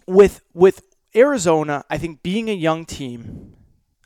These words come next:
I just don't think they were ready to play because they were sitting around for seventy-two hours. And even in that Oregon game that they lost, I said, "You know what? I think they're starting to figure this out." And for people who haven't watched Arizona,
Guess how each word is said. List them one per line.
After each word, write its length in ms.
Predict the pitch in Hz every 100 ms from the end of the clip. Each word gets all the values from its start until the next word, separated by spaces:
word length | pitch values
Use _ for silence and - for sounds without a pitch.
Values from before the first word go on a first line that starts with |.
| -
I 100 | 226
just 120 | 262
don't 140 | 254
think 100 | 240
they 80 | 226
were 100 | 208
ready 200 | 190 190
to 80 | 147
play 400 | - 214 185 165 - _ -
because 200 | 170 196
they 80 |
were 80 | 185
sitting 280 | 170 - 220
around 280 | 196 175 170
for 100 | 170
seventy-two 480 | - 139 143 - 202
hours. 380 | - - - _ _ _ _ _
And 100 | 196
even 220 | 254 277
in 80 | 254
that 140 | 214 165
Oregon 380 | 220 247 190 190
game 160 | 196
that 100 | 170
they 100 | 147
lost, 540 | 143 226 277 160 - - - _
I 60 | 160
said, 240 | - 180
"You 80 | 156
know 180 | 180 190
what? 300 | 233 247 - _ _ _ _ _ _ _ _
I 120 | 196
think 160 | 285 240
they're 80 | 165
starting 340 | - 170 147
to 40 | -
figure 180 | 139
this 160 | 127 -
out." 240 | 262 123
And 80 | 151
for 80 | 175
people 180 | 233 254
who 60 |
haven't 180 | 233 202
watched 220 | 185 175
Arizona, 480 | 190 180 151 139 131